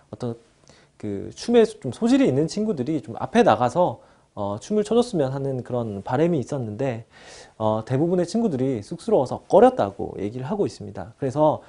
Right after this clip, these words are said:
이런 어려운 상황에서 이것을 어떻게 극복했는지 제시를 하고 있어요. 자진해서 맨 앞에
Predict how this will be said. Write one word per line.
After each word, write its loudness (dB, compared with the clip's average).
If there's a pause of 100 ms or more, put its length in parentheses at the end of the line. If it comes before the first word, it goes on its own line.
(200)
이런 8
어려운 8
상황에서 2
이것을 0
어떻게 0
극복했는지 -4
제시를 0
하고 2
있어요. -4 (760)
자진해서 12
맨 4
앞에 -2